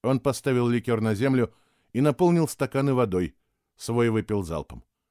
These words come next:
Открыл желтый конверт. В нем были фотографии. Нацепил на нос очки и стал перебирать, пока не нашел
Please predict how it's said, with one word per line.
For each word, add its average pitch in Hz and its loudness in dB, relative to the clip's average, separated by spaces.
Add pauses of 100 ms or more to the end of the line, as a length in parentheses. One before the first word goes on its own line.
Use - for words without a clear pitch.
(420)
Открыл 135 0
желтый 120 0
конверт. 98 -6 (640)
В 107 -6
нем 151 2
были 147 0
фотографии. 123 -6 (540)
Нацепил 123 -2
на 120 2
нос 110 -4
очки - -6 (380)
и 131 -2
стал 156 0
перебирать, 131 -2
пока 123 -4
не 117 0
нашел 104 -4